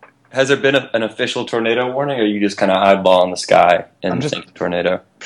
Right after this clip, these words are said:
Speaker 2: I'm balling it and thinking it.
Speaker 1: <laughs> I'm balling it.
Speaker 2: I'm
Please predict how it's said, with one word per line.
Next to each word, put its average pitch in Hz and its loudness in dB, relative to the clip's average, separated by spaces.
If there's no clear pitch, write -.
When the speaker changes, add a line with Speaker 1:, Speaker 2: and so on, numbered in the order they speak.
Speaker 2:
I'm 127 -6
balling 113 0
it 123 -4
and 110 -4
thinking 107 -6
it. 85 -12
Speaker 1:
<laughs> - -8
I'm - -6
balling 113 4
it. 92 -4
Speaker 2:
I'm 139 0